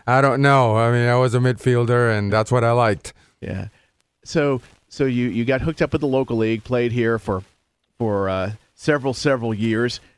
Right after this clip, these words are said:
Speaker 2: When did you decide that you wanted to get on the other side of the, the whistle?
Speaker 1: When I needed the money. <laughs> I'm not going to lie. I was going through divorce, and, uh, there was a lot of stuff going on in my life, and I said, there was a link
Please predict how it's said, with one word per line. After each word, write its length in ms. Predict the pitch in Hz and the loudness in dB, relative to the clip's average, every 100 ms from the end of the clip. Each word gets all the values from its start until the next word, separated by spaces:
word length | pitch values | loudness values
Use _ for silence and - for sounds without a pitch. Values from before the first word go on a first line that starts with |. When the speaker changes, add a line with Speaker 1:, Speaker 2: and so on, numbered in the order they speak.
| _ _ - | _ _ -8
Speaker 2:
When 360 | 127 170 233 | -4 -2 -2
did 240 | 294 196 165 | -4 -6 -4
you 120 | 190 | -2
decide 640 | 156 - 147 147 160 151 | -2 0 2 2 0 0
that 140 | 139 135 | -2 0
you 160 | 147 | -2
wanted 260 | 143 151 147 | 0 -2 -4
to 80 | 143 | -2
get 160 | 139 135 | -2 0
on 100 | 135 | -2
the 80 | |
other 160 | 123 131 | -2 -2
side 320 | - 131 127 | -2 -4 -4
of 120 | 120 | -4
the, 200 | 113 98 - - | -6 -8 -8 -6
the 80 | |
whistle? 400 | 117 117 - 73 - | -4 -4 -6 -12 -10
Speaker 1:
When 180 | - 113 | -4 0
I 80 | 127 | 2
needed 300 | 135 147 135 | 4 4 4
the 100 | 127 | 4
money. 440 | 131 156 120 82 - | 4 4 2 -2 -10
<laughs> 100 | _ | _
I'm 1080 | 277 277 339 320 135 - - - - 123 147 | -2 0 0 2 4 2 0 -6 -4 -2 0
not 200 | 156 160 | 2 4
going 280 | 151 160 160 | 4 4 2
to 100 | 156 | 4
lie. 240 | 147 156 | 4 4
I 100 | 117 | 4
was 160 | 107 120 | 2 2
going 220 | 131 139 | 0 0
through 160 | 139 135 | 2 0
divorce, 640 | 120 120 139 151 151 - | 0 0 0 2 0 -2
and, 300 | 113 113 110 - _ _ - | -4 -2 -4 -10 _ _ -6
uh, 200 | 98 104 | -2 -2
there 140 | 101 117 | 0 -2
was 140 | 113 | 0
a 60 | 113 | 2
lot 200 | 139 147 | 2 2
of 60 | |
stuff 240 | - 143 127 | 2 0 0
going 240 | 135 127 | 0 0
on 180 | 127 131 | 0 0
in 100 | 131 | 0
my 140 | 123 | 0
life, 400 | 113 113 135 139 | 0 0 -2 -2
and 240 | 117 107 107 | -4 -2 -2
I 100 | 107 | -4
said, 360 | - 120 120 | -2 -2 0
there 100 | 117 | 0
was 180 | 120 113 | 0 0
a 200 | 117 110 - _ _ _ - | 0 -2 -6 _ _ _ -6
link 420 | 120 139 151 - | -2 0 0 -4